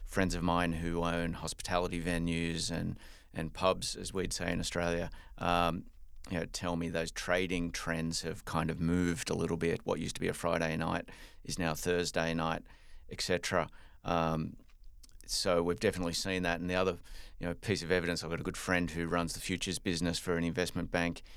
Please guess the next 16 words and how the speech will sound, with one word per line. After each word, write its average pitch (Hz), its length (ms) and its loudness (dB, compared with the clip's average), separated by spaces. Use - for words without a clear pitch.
here 92 280 4
in 85 120 6
Sydney, 87 600 2
and, 85 480 2
uh, 85 180 4
he 80 120 -4
was 82 100 -2
telling 85 280 -2
me 85 100 0
that 85 140 -2
one 85 120 -4
of 85 60 -2
his 82 160 -4
traders 92 640 2
coming 92 380 0
back 95 420 0